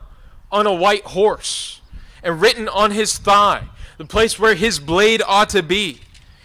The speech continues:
is his name, the King of Kings and the Lord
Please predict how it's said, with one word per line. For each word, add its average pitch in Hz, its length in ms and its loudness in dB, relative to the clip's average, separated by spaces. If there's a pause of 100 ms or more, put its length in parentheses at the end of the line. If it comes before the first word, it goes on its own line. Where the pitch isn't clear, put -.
(140)
is 196 180 -4
his 196 280 -2
name, 180 400 -2 (580)
the 175 100 -2
King 254 400 0
of 220 120 0
Kings - 760 -4 (420)
and 214 140 0
the 214 80 6
Lord 185 640 4